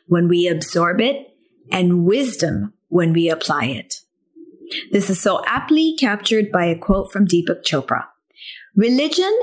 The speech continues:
is belief in someone else's experience. Spirituality is having your own experience." Moving on to Katrina Razon, who talks about inspiring change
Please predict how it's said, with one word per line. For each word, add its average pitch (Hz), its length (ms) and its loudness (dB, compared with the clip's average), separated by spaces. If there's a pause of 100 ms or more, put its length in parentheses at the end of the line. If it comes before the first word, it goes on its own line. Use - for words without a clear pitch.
is 214 180 2
belief 185 460 0
in 175 120 0
someone 180 500 -2
else's 185 520 0
experience. 151 800 -4 (560)
Spirituality 175 1300 -2 (220)
is 160 180 0
having 180 640 0
your 185 460 2
own 160 240 -2
experience." - 800 -6 (1300)
Moving 381 360 4
on 277 180 0
to 262 100 0
Katrina 208 520 2
Razon, 190 540 0
who 202 180 2
talks 185 320 -2
about 185 260 -2
inspiring 262 680 0
change 190 520 2